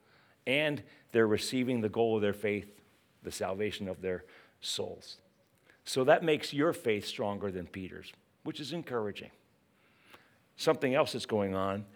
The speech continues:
after rebuking them for their lack of faith,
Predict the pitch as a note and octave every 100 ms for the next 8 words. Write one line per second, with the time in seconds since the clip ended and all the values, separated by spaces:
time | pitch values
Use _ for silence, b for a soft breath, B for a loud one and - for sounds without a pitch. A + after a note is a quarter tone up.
0 | - B2 B2+ - D3+ C3 B2 B B B
1 | B - B2+ G#2+ D3 F3 D3+ C3 A2+ A#2
2 | A2+ B2 A2 A2 A2 A#2 B2 A#2 - A#2+
3 | C3+ A2+